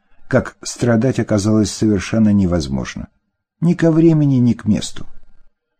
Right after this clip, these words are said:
Во вторник, прямо с утра, когда я только начинал отсчитывать часы, оставшиеся до обеда, пришло письмо одного моего кандидата на семейное счастье, некоего Лайна,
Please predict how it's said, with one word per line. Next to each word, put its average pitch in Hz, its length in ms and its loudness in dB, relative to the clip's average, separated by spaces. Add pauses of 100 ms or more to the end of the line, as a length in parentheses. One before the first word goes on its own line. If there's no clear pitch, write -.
(380)
Во 170 200 2
вторник, 156 600 0 (200)
прямо 139 320 0
с - 160 -10
утра, 82 440 -2 (640)
когда 101 280 2
я 113 120 2
только 110 300 -2
начинал 107 460 0
отсчитывать 92 560 -2
часы, - 420 -4
оставшиеся 92 720 -4
до 107 140 -2
обеда, 165 420 0 (580)
пришло 135 420 2
письмо 165 540 2
одного 123 400 0
моего 131 380 2
кандидата 123 600 0
на 113 120 2
семейное 101 500 2
счастье, 82 720 -2 (460)
некоего 127 960 4 (160)
Лайна, 117 720 0